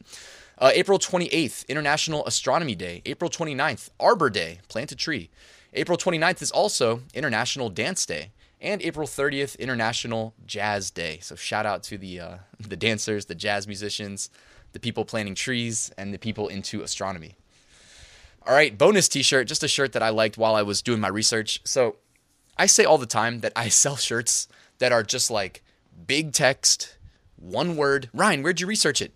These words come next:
I don't have to research it. It's just a word, right? Sometimes I just, like, something pops into my head, go into, I use Photoshop typically for designing, type the word, pick a good font, sell it. <laughs> Like, somebody here wrote out the word beef in a good font, made it really big,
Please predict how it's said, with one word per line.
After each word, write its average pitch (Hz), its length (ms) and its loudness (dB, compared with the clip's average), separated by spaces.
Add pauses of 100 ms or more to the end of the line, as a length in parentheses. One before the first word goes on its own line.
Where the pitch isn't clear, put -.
(120)
I 185 80 0
don't 226 140 4
have 233 100 6
to 208 100 2
research 208 380 4
it. 160 80 4
It's 165 100 6
just - 140 4
a 190 40 8
word, 185 340 6
right? 185 180 4
Sometimes 220 260 2
I 208 60 2
just, 220 140 2
like, 175 100 2
something 202 220 2
pops - 260 -2
into 180 80 -4
my 165 80 4
head, 175 240 4 (320)
go 127 160 4
into, 151 240 -4 (340)
I 120 80 0
use 160 180 0
Photoshop 151 500 2
typically 170 340 -4
for 156 140 -4
designing, 123 360 -2 (260)
type - 260 -2
the 165 80 0
word, 160 360 2
pick - 160 -4
a 160 80 -4
good 151 180 -2
font, 196 440 2 (500)
sell 202 280 4
it. 120 200 -2 (160)
<laughs> 117 120 -6
Like, - 180 -2 (240)
somebody 220 320 2
here 180 400 0 (240)
wrote 139 220 6
out 170 160 6
the 185 80 2
word 147 320 2
beef - 440 -6 (140)
in 127 100 -2
a 107 80 2
good 131 280 2
font, 127 420 2
made 117 160 0
it 117 100 -6
really 120 280 2
big, 151 360 2